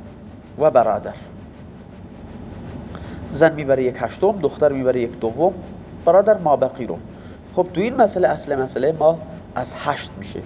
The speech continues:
چون هشت بر دو قابل تقسیمه، تداخل هم، بله، هشت چهار برابر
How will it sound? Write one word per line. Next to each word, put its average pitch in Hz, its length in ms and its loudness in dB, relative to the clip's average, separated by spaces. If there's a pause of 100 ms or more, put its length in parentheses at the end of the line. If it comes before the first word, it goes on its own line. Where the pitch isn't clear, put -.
(840)
چون 156 200 2 (2250)
هشت 139 260 0
بر 120 160 6
دو 135 180 4
قابل 113 440 2 (200)
تقسیمه، 131 600 -6 (1500)
تداخل 127 480 6
هم، - 100 -10 (140)
بله، - 100 -10 (2500)
هشت - 280 0
چهار 147 240 6
برابر 127 500 4